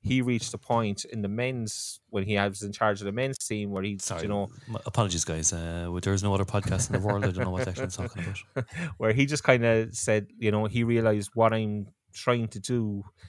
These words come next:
Speaker 1: isn't working, and maybe the players aren't suitable to it, so I need to do something else for the moment to, to get to where I wanna go," you know? But they're only things, they're things that only Danny himself could possibly know, you know?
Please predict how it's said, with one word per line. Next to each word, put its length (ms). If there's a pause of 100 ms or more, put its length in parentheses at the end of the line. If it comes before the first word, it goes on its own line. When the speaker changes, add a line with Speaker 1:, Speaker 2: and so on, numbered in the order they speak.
(300)
Speaker 1:
isn't 320
working, 640
and 100
maybe 220
the 100
players 420
aren't 260
suitable 440
to 300
it, 100
so 320
I 100
need 240
to 100
do 160
something 420
else 360
for 100
the 80
moment 600 (600)
to, 480
to 180
get 220
to 100
where 200
I 40
wanna 260
go," 320
you 140
know? 140 (680)
But 160
they're 180
only 140
things, 260
they're 180
things 260
that 100
only 160
Danny 400
himself 400
could 140
possibly 560
know, 220
you 100
know? 160